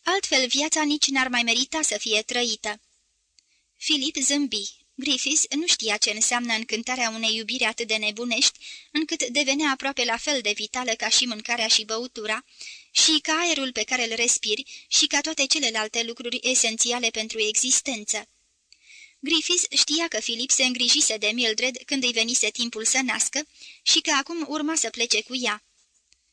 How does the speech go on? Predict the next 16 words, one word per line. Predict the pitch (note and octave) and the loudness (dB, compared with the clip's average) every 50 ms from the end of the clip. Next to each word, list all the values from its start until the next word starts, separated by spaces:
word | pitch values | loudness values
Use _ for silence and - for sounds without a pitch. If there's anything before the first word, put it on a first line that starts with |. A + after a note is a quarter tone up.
| _ _ _ _ _ _ _ _ _ _ _ _ | _ _ _ _ _ _ _ _ _ _ _ _
"Ei, | - D#4+ E4 D4 A#3 A3+ A3+ A#3+ C4 | 0 2 2 4 4 4 4 4 4
trebuie | - E4 F4+ C#4 B3 A3 G3+ - | 4 2 2 4 4 4 4 4
să | - A3+ | 4 4
recunosc | A3+ A3 - - B3+ C#4 D#4 D4 | 2 2 2 0 0 2 2 2
că | - D4 C#4+ | 4 4 4
meritai | C#4 C4+ C4+ C4 - - E4 - | 4 4 2 2 0 0 0 2
să | - - A3 | 4 4 4
obții | G#3+ A3 - - B3+ A#3+ | 2 2 2 2 4 4
și | - A#3+ A#3 | 4 4 2
tu | - C#4+ C#4+ | 0 -2 0
ceva | - A3+ G#3 G#3 A3+ G#3+ | 0 0 2 2 2 2
în | G#3+ G#3+ A#3 | 2 2 2
schimb", | - - - - B3 A3+ G#3+ G#3 G#3 - - _ _ _ _ | 0 2 2 0 0 0 -2 -6 -10 -14 -20 _ _ _ _
îi | - C4 | 0 2
spusese | C4 - - A#3+ - B3 - A3+ A3 G#3 | 2 2 2 0 0 2 2 0 0 0
Griffiths. | A3 A3 A3 - - G#3+ A3 G#3+ - | 0 -2 -2 -2 -4 -2 -2 -2 -2